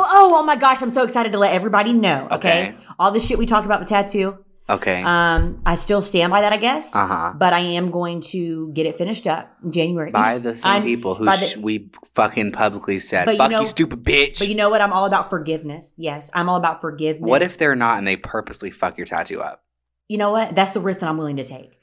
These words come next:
Speaker 1: Um, because I'm not willing to get it burned off and then, uh, <laughs> just not sitting right with me. And to be honest, he's done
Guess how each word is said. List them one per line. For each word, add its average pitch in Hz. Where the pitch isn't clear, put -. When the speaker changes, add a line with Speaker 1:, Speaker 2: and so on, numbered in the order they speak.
Speaker 1:
Um, 202
because 196
I'm 214
not 285
willing 202
to 202
get 175
it 147
burned 160
off 151
and 151
then, 147
uh, 240
<laughs> -
just -
not 262
sitting 226
right 175
with 143
me. 139
And 214
to 220
be 233
honest, 233
he's 220
done 190